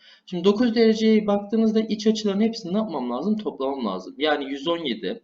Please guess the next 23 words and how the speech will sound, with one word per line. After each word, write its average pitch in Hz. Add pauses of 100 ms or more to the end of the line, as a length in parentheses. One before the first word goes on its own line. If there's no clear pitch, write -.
Hemen 160
bunları 156
alt 160
alta 135
yazıyorum 139
ben. 95
Yüz 135
on 135
yedi, 90 (600)
yüz 143
otuz 117
dört, - (400)
işte 120
yüz 139
yirmi 135
altı, 107
yüz 123
dört, 101
yüz 113
yirmi 110
altı, 101 (1120)
yüz 123
dört, 104